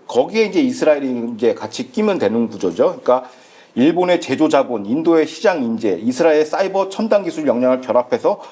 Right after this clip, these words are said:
반중 공급망을 만들고 안보 기술은 이제 미사일 방어 드론 기술을 인도의 역량 강화하고 일본의 기술 생태와 상호 협력해서 그러니까 일-,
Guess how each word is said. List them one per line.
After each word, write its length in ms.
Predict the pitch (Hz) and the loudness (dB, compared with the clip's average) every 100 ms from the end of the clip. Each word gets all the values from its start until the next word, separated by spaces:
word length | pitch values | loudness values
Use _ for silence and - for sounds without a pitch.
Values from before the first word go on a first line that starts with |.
| - | -6
반중 320 | 120 127 127 | -2 -2 -2
공급망을 480 | - 113 117 110 117 | -4 -2 -2 0 -2
만들고 520 | 85 87 92 90 82 - - | -2 -4 -4 -4 -6 -8 -4
안보 400 | - 160 180 202 | 0 0 0 -4
기술은 540 | 175 165 180 220 277 - - _ _ _ - | -4 -4 0 2 0 -8 -20 _ _ _ 0
이제 400 | 127 147 135 123 127 - | 2 4 2 0 -4 -16
미사일 300 | 143 139 175 | -6 2 2
방어 280 | 160 131 139 | 4 0 -2
드론 320 | 135 131 131 | -2 0 0
기술을 360 | 127 120 123 135 | -2 -4 -2 0
인도의 340 | 120 127 139 | 0 2 4
역량 240 | 113 117 123 | 2 2 -2
강화하고 500 | 98 101 110 117 156 | -2 -2 0 2 0
일본의 680 | 139 143 143 151 139 156 202 - - | 2 0 2 2 4 2 0 -6 -12
기술 220 | 123 143 | -8 -2
생태와 280 | 160 135 123 | -2 0 -2
상호 260 | - 190 151 | 0 0 0
협력해서 580 | 147 131 - 104 180 - - - _ | 0 -2 -2 0 0 -2 -18 -20 _
그러니까 280 | - 135 123 - - | 2 2 2 -6 -10
일-, 260 | 165 190 | -4 -4